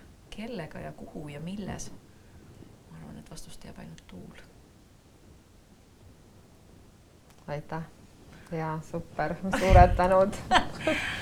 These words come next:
Speaker 1: Mm, mul jääb üle ainult öelda vist seda episoodi lõpetades, et on mõned, mõned, äh,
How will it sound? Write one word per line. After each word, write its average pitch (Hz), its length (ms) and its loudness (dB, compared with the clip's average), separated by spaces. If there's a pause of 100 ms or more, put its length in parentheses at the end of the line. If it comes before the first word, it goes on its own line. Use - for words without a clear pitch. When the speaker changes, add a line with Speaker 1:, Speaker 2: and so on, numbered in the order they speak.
(460)
Speaker 1:
Mm, 175 680 -8
mul 294 160 -6
jääb 277 340 -6
üle 240 140 0
ainult 190 400 -2
öelda 196 240 -4
vist 156 220 -8
seda 170 100 -4
episoodi 165 480 -6
lõpetades, 160 640 -10
et - 300 -14
on 156 100 -10
mõned, 202 640 -8 (1200)
mõned, 185 420 -10
äh, 147 220 -10